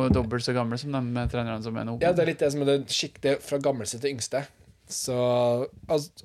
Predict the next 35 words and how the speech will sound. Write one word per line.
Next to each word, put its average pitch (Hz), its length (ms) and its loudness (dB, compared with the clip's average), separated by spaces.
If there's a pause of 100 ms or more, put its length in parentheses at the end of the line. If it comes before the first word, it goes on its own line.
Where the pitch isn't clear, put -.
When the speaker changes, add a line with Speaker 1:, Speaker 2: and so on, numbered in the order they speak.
Speaker 2:
og 151 420 6
fordi 143 220 2
at 135 100 0
de 135 140 2
er 147 80 -2
unge, 202 240 0
de 196 160 -2
har 170 100 2
en 147 80 -4
he-, 135 160 -10
veldig 131 240 0
annen 131 220 0
måte 120 180 -4
å 101 60 -6
spille 120 180 -6
på. 175 220 0
Det 151 100 -4
har 127 120 2
vært 131 100 -4
mye, 127 180 -2
me-, 135 220 -4 (240)
eh, 131 180 -6
Sean 127 240 -2
McVay 131 320 -4
spesielt 143 320 -4
har 127 140 -2
jo - 20 -2
vært - 240 -6
sånn, 113 220 -2 (480)
han 131 240 -2
har 123 100 2
jo 110 140 4
en 110 80 -6
sånn 110 160 -4
her, 101 140 -6